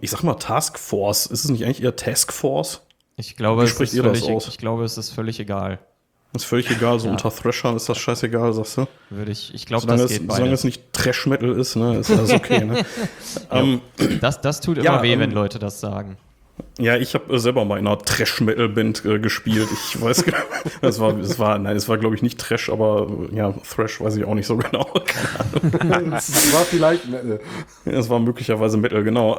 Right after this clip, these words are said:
Speaker 1: Ähm, ja, äh, stellt eure Band doch mal vor. Wer seid ihr im Einzelnen? Welche Aufgaben habt ihr? Haben wir schon geklärt. Ihr seid die Gitarristen, aber wen gibt's denn so außer euch noch in der Truppe?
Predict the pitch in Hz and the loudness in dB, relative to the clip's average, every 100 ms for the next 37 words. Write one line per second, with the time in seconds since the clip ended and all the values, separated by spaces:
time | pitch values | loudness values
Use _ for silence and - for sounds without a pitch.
0 | 123 131 147 156 139 - - _ _ - | 4 4 6 6 4 -2 -14 _ _ -8
1 | 120 165 170 113 127 135 - 170 202 170 | 0 2 2 2 2 2 2 2 2 -2
2 | - 175 185 156 233 190 170 143 - 170 | 2 2 4 2 2 2 2 0 2 2
3 | 202 202 143 143 147 165 156 131 127 156 | 4 4 4 4 4 2 0 2 0 2
4 | 151 139 135 117 135 - 135 - 131 131 | 2 4 4 2 2 2 0 2 2 2
5 | 110 123 - 139 117 123 - 123 113 - | 0 -2 0 2 4 2 2 -2 -2 0
6 | 139 123 117 123 127 135 123 139 - 123 | 0 2 0 0 0 0 0 -2 0 2
7 | 123 117 147 147 - 131 120 127 139 135 | 2 2 0 -2 0 0 2 4 4 4
8 | 117 135 - 101 120 - 113 120 - 101 | 2 0 0 0 0 2 2 2 0 -2
9 | 98 - - - - | -2 -4 -8 -4 -4